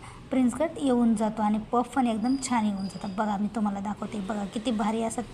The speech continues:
पफ आलेला आहे, एकदम मस्त असा पफ आलेला आहे आणि मुंड्याच्या बाजूनेही एकदम करेक्ट बसलेला आहे, कारण कटिंग आपली बरोबर आहे म्हणून एकदम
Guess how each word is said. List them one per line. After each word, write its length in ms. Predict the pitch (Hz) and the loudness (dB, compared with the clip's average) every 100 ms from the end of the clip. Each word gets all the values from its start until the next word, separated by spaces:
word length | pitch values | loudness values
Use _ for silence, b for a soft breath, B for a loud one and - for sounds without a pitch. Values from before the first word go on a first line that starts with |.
| - | -2
पफ 220 | 233 233 | 0 0
आलेला 320 | 220 208 208 | -2 -2 0
आहे, 360 | 226 214 202 277 - B B B - | 0 0 0 -2 -4 B B B -2
एकदम 260 | 220 220 | 2 4
मस्त 380 | 233 233 226 220 | 4 4 2 2
असा 220 | 247 - | 0 0
पफ 300 | 220 226 214 | -2 0 0
आलेला 240 | 220 214 202 | 0 0 -2
आहे 120 | 202 | 0
आणि 140 | 208 | 2
मुंड्याच्या 540 | 233 240 233 240 247 254 | 4 6 6 4 2 4
बाजूनेही 560 | 247 233 240 240 262 | 4 4 2 4 4
एकदम 340 | 254 208 214 254 | 2 0 2 2
करेक्ट 480 | - - 254 233 214 | 0 0 2 2 0
बसलेला 400 | 226 220 214 208 | 0 -2 -2 -2
आहे, 100 | 208 | -2
कारण 260 | 220 214 | 0 0
कटिंग 400 | 220 - 214 269 | 0 -2 2 4
आपली 220 | 262 247 | 4 2
बरोबर 380 | 247 247 240 240 | 2 2 2 2
आहे 140 | 240 220 | 2 2
म्हणून 320 | 214 240 269 | 2 4 4
एकदम 260 | 262 233 | 2 2